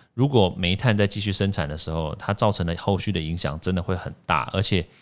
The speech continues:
他们发电的这个比例呢，又相对来说又偏高嘛。那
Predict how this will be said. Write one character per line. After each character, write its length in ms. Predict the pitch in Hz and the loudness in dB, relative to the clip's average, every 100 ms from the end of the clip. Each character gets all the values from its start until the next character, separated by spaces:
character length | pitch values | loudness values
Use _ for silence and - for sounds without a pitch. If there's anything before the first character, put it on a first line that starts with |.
| _ _ | _ _
他 100 | - | -2
们 140 | 104 98 | 0 4
发 220 | 107 110 | 4 4
电 180 | 117 92 | 2 0
的 80 | |
这 80 | 85 | 0
个 80 | 95 | -2
比 220 | - 69 | -4 -6
例 160 | 80 87 | -2 -2
呢， 180 | 78 82 | -2 -4
又 160 | 95 87 | -2 -2
相 240 | - 95 | -2 0
对 100 | 101 | 0
来 140 | 80 85 | 0 -2
说 160 | 90 | -2
又 220 | 95 90 - _ | 0 0 -4 _
偏 260 | - 85 85 | 0 0 2
高 240 | 80 80 | 4 4
嘛。 180 | 85 69 - - - - - - | 2 -2 -6 -20 -18 -16 -16 4
那 100 | 190 | 6